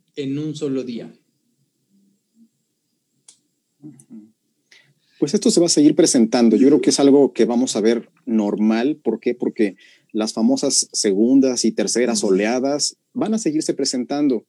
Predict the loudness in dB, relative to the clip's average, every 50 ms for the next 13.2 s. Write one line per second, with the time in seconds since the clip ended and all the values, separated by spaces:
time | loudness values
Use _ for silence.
0 | _ _ -2 0 2 2 2 2 0 0 -2 -2 -2 -4 -4 _ -4 -2 -2 -2
1 | -2 -2 -4 -2 0 0 0 0 0 -2 -4 -4 -4 -4 -4 -2 -2 -2 0 0
2 | 0 0 0 -2 -2 -2 0 0 0 0 -2 -6 -10 -16 -14 -12 -12 -12 -10 -6
3 | -4 -4 -2 -2 -4 -4 -6 -2 -2 0 0 -2 -2 -6 -8 -10 -6 -4 -2 -2
4 | -2 -2 -4 -6 -8 -8 -10 -12 -14 -14 -16 -18 -18 -16 -12 -8 -6 -4 -4 -4
5 | -4 -4 -6 -8 -8 -12 -16 -18 _ -20 -20 -20 -8 -4 -4 -4 -4 -4 -8 _
6 | -4 -2 0 2 2 2 2 2 2 0 0 -2 -2 -2 -2 -2 -2 -2 -2 -2
7 | -2 -2 -2 -2 -2 -2 -4 -6 -8 _ -10 -8 -6 -6 -6 -6 -6 -6 -8 -8
8 | -8 -6 -6 -4 -4 -4 -4 -4 -6 -6 -8 -10 -12 _ _ _ _ _ _ -2
9 | -2 -2 0 0 0 0 0 0 -2 -6 -18 -20 _ _ _ _ _ -8 -6 -6
10 | -4 -4 -4 -4 -2 0 0 2 2 2 0 -2 -4 -2 -2 0 0 2 2 2
11 | 2 2 0 -2 0 0 -2 -4 -2 -2 -2 -2 -2 -4 -8 -6 -4 -2 -2 0
12 | 0 -2 -2 -4 -4 -4 -6 -6 -6 -6 -6 -4 -4 -4 -2 -2 -2 -2 -2 -2
13 | -4 -4 -6 -8